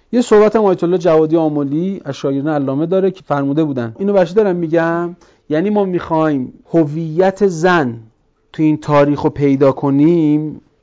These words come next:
باید جایگاه زن در تمدن مدرن رو بدونیم تا بتونیم هویت زن اسلامی رو تو این تاریخ تفسیر کنیم.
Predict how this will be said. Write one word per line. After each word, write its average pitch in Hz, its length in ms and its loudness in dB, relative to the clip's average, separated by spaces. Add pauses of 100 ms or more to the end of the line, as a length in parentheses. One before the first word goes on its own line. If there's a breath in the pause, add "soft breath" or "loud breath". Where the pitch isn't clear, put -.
باید 151 960 2 (180)
جایگاه 156 680 2
زن 139 480 -2
در 143 200 0
تمدن 143 680 -6
مدرن 147 400 0
رو 202 100 -2
بدونیم 123 600 -6
تا 156 140 2
بتونیم 156 460 0
هویت 143 600 -2
زن 135 300 -2
اسلامی 139 560 -6
رو 185 60 0
تو 180 140 -6
این 143 100 -4
تاریخ 147 500 0
تفسیر 123 440 -8
کنیم. 127 320 -18